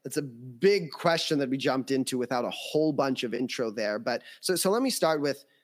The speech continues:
how do we not try and solve this? In my opinion, like, so much of what talk therapy is about, and I'm not knocking therapy as a whole, I just, you know, I, I don't believe that it's the ultimate path to getting exactly where we need to be.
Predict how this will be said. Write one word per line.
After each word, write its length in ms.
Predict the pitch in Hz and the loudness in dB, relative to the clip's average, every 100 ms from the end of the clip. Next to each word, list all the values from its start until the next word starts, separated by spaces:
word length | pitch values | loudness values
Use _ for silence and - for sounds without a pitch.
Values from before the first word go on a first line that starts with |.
| - | -8
how 220 | - 190 | 0 2
do 80 | 196 | 4
we 120 | 175 | 2
not 640 | 135 113 101 82 - - - _ | 2 0 0 -2 -6 -12 -12 _
try 240 | - 131 113 | -2 -2 -2
and 120 | 117 | -4
solve 300 | - 76 - | -4 -4 -4
this? 180 | 131 156 | -4 -2
In 80 | |
my 180 | 165 226 | 0 2
opinion, 580 | 240 - 147 143 123 123 | 0 0 0 2 0 0
like, 260 | 135 131 - _ - - _ - | 0 -2 -4 _ -20 -20 _ -6
so 240 | - 196 | 0 2
much 460 | 214 202 180 - - - | 4 2 0 -2 -2 0
of 220 | 156 135 | 0 0
what 540 | 135 139 135 131 - - - 139 | 2 2 2 -2 -8 -10 -14 -8
talk 340 | - 143 143 - | -2 0 -2 -2
therapy 480 | 135 131 127 135 127 | 0 2 0 0 0
is 140 | 120 | 0
about, 500 | 123 123 117 117 110 | 0 0 0 0 -4
and 240 | - 123 120 | -6 -4 -2
I'm 140 | 135 | 0
not 240 | 156 180 | 2 2
knocking 440 | 175 170 175 185 175 | 2 2 0 0 -2
therapy 520 | 170 160 160 151 156 | 0 0 0 0 0
as 100 | 147 | 0
a 60 | 156 | 0
whole, 480 | - 135 131 131 - - - | 2 4 4 0 -4 -20 -4
I 140 | 151 | -2
just, 380 | 147 143 135 - - | 0 0 -2 -4 -2
you 160 | 185 | 2
know, 180 | 165 143 | 2 2
I, 260 | 160 147 165 | 2 2 2
I 20 | |
don't 220 | 160 156 | 0 0
believe 340 | 147 139 135 123 | 0 0 0 0
that 140 | 123 | 0
it's 340 | 120 - - | -2 -4 -8
the 220 | - 135 - - | -6 -8 -6 -2
ultimate 640 | 151 160 - 160 156 - | 0 0 -4 -4 -4 -6
path 480 | - 143 156 185 - | -4 -2 -2 -6 -10
to 100 | 143 | -4
getting 300 | 123 120 117 | -2 0 -2
exactly 640 | 110 117 131 113 - 127 | -4 -4 -2 -2 -4 -4
where 180 | 117 113 | -2 -2
we 80 | 113 | -2
need 180 | 110 - | -6 -8
to 60 | |
be. 280 | 107 110 113 | -8 -8 -8